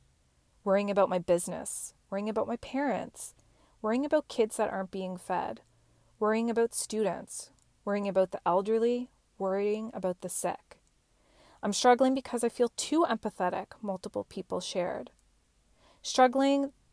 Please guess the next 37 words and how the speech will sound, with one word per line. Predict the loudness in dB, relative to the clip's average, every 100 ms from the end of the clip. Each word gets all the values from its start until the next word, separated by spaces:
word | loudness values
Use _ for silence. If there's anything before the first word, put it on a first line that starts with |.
| -6
because | -4 0 0 2
they | 0
miss | 0 -4
physical | -6 -4 -2 -2 -6
touch, | -8 0 0 0 -8 -10 -12 -18 _ _ -20 -8
and | 0 4
noticing | 4 4 4 2 2
their | 2
challenge | 0 -2 0 2 2 0
of | 0 0 0
passing | 2 2 4 0 0
judgment | -2 -2 -2 -6 -4
on | -6
others. | -4 -4 -6 -8 -14 -16 -16 _ _ _ _ _ -20 2
There's | 2
been | 4 0
struggle | 2 2 4 4
to | 2 -4
be | -4 -2
with | -2
their | -2 -4
analytical | -2 -2 -2 -2 -2 -4
brain, | -2 -4 -2 -2 -4 -8 _ _ _ -8
and | -4
even | -2 -2 -2 -2
fomo. | 2 2 2 -2 -6 -14 _ _ _ _ _
Imagine | 2 4 4 4 2
that. | 2 0 -6
We | -8
can | -4 -4
still | -4 -4 0 2 2
have | -2 -2
this | -4 -4
fear | 0 2 2
of | 0
missing | -4 -2 -2 0
out | 2 0